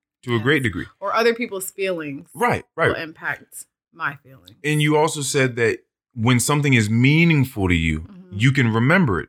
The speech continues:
Speaker 1: very easily. Like,
Speaker 2: More,
Speaker 1: you,
Speaker 2: I'm
Speaker 1: well, you
Speaker 2: more
Speaker 1: just
Speaker 2: like-,
Speaker 1: do.
Speaker 2: I'm more likely to remember that.
Speaker 1: Right.
Speaker 2: Yes.
Speaker 1: So if someone else that you're speaking to is speaking about something that they really care about,
Speaker 2: Right.
Speaker 1: is meaningful,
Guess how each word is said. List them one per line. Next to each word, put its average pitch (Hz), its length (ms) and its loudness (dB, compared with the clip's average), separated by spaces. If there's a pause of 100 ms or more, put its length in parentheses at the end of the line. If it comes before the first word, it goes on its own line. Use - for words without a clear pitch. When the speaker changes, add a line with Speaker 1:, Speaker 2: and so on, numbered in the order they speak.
(120)
Speaker 1:
very 131 240 0
easily. 101 240 -2
Like, 95 140 2
Speaker 2:
More, 110 100 0
Speaker 1:
you, 120 60 2
Speaker 2:
I'm 226 220 0
Speaker 1:
well, 127 100 2
you 120 100 4
Speaker 2:
more 269 80 2
Speaker 1:
just 120 100 2
Speaker 2:
like-, 113 160 0
Speaker 1:
do. 135 240 2
Speaker 2:
I'm 208 140 -4
more 220 260 0
likely 196 500 -4
to 180 180 -14
remember 165 400 -10
that. 101 300 -20
Speaker 1:
Right. 117 380 0 (280)
Speaker 2:
Yes. - 160 -14
Speaker 1:
So 151 220 0
if 131 80 -2
someone 190 540 0
else 143 280 2
that 120 80 -4
you're 113 160 4
speaking 117 420 -2
to 95 140 -2
is 87 100 2
speaking 131 420 2
about 110 220 2
something 101 300 2
that 87 160 2
they 123 200 2
really 120 420 2
care 113 360 0
about, 80 320 -6
Speaker 2:
Right. - 220 -8
Speaker 1:
is 98 120 0
meaningful, 107 680 2